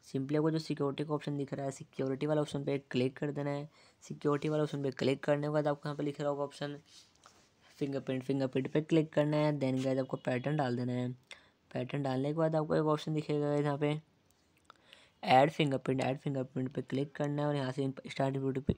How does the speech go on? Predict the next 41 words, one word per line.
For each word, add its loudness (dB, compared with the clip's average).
इनपुटिंग 4
पे 2
क्लिक 0
करने 2
के 2
बाद 6
यहाँ 4
पे 4
आपको 4
फिंगर 2
लगाना 4
स्टार्ट 2
कर 4
देना 2
है। 0
आप 0
फिंगरप्रिंट 0
जैसे 6
जैसे 0
लगाएंगे, 6
ये 8
भरना 4
स्टार्ट 4
हो 4
जाएगा। 4
आपको 0
यहाँ 2
पे 2
पूरा 6
इसको 6
फिल 4
कर 8
लेना 6
है 4
अपने 2
फिंगरप्रिंट 0
पे 2
बार 4
बार 4
होल्ड 4
करके। 2